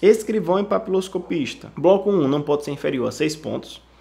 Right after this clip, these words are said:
Bloco dois não pode ser inferior a três. E bloco três não pode ser inferior a dois pontos. Certo? Olha que interessante. Bloco um, bloco dois e bloco três.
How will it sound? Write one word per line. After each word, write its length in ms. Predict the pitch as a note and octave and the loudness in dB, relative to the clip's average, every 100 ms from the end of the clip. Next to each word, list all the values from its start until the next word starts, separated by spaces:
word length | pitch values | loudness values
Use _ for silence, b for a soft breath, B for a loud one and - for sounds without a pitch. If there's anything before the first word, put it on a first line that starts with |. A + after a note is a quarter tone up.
| b b b | b b b
Bloco 280 | C3+ E3+ F3 | 4 4 4
dois 240 | D3+ C#3 C3 | 0 0 0
não 120 | C3+ | -2
pode 200 | C#3 C#3+ | -4 -4
ser 80 | D3+ | -6
inferior 320 | D3 C#3 C3 | -4 -2 -2
a 60 | |
três. 460 | C3 - B2 - - | -2 -4 -6 -8 -14
E 40 | - | -4
bloco 300 | C#3 D#3+ - | -2 0 -2
três 280 | - C3+ C#3+ | -6 -4 -4
não 100 | C#3+ | -6
pode 240 | C#3 C3 | -8 -8
ser 80 | D3 | -10
inferior 500 | - D3 B2+ C#3 - - - _ - | -8 -6 -2 -4 -6 -14 -20 _ -12
a 140 | C#3 D3 | -4 -2
dois 440 | B2+ B2 D3+ D#3 | 0 2 2 -2
pontos. 540 | - A2 G2+ - - - b b b _ | -10 -10 -10 -14 -18 -20 b b b _
Certo? 380 | - C3+ D3+ - B B | -2 0 0 -8 B B
Olha 160 | D#3+ G3+ | 0 2
que 80 | G#3 | -2
interessante. 540 | G3+ G3+ G3+ A2 A2 | 0 0 -2 -6 -6
Bloco 320 | A#2 C3+ - | -2 -2 0
um, 120 | D#3+ | 0
bloco 220 | G#3 G#3 F3 | 2 0 2
dois 180 | D#3 G3 | 2 2
e 40 | |
bloco 400 | A3+ - D#3+ - | -2 0 0 0
três. 340 | - C3+ - | -4 -4 -6